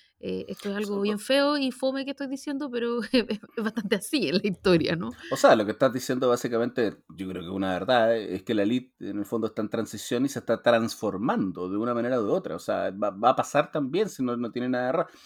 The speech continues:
Speaker 2: Hay varios pensadores que han planteado que la élite está... Eh, eh, muriéndose, en el fondo, la, la, la, la que nos estaba de alguna manera gobernando, la que estaba co-, instalada como élite, y que tarde o temprano tenía que ser reemplazada también por otra, y eso es una, es un fenómeno que yo creo que es propio de casi todas las sociedades, o sea, no, no,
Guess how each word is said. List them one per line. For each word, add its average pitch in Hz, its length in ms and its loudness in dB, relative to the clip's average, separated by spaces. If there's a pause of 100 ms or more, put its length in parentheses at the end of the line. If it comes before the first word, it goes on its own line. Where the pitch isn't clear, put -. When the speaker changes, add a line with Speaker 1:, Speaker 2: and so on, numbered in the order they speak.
(280)
Speaker 2:
Hay 117 440 4
varios 120 220 6
pensadores 131 420 0
que 139 80 -2
han 131 80 -4
planteado 127 400 0
que 135 80 0
la 127 80 2
élite 131 340 0
está... 120 500 4
Eh, 113 240 -4 (680)
eh, 107 200 -2
muriéndose, 147 600 6 (100)
en - 120 -10
el 113 160 -6
fondo, 123 260 -4
la, 117 140 -2
la, 110 160 -10 (280)
la, 101 240 -8
la 101 260 -6
que 104 100 -4
nos 101 180 -2
estaba 117 800 4
de 107 100 -4
alguna 113 260 -2
manera 117 260 0
gobernando, 113 380 0
la 113 80 0
que 107 60 -4
estaba 135 400 4
co-, 113 200 -6
instalada 117 680 2
como 107 140 -2
élite, 113 260 -4
y 123 140 -12
que 120 120 0
tarde 156 300 6
o 151 40 -2
temprano 156 360 2
tenía 151 200 4
que 151 60 2
ser 147 160 -2
reemplazada 151 600 0
también 202 240 -6
por - 160 -6
otra, 302 180 -4
y 185 60 0
eso 180 200 -2
es 175 60 -2
una, 170 180 0
es 156 100 -2
un 156 120 4
fenómeno 170 360 0
que 160 100 4
yo 151 120 6
creo 156 120 2
que 151 60 -4
es - 60 -12
propio 160 260 0
de 151 60 0
casi 135 200 -8
todas 110 160 2
las 120 100 0
sociedades, 147 460 -8
o 104 40 -8
sea, 120 180 -2
no, 113 180 -4
no, 113 140 -12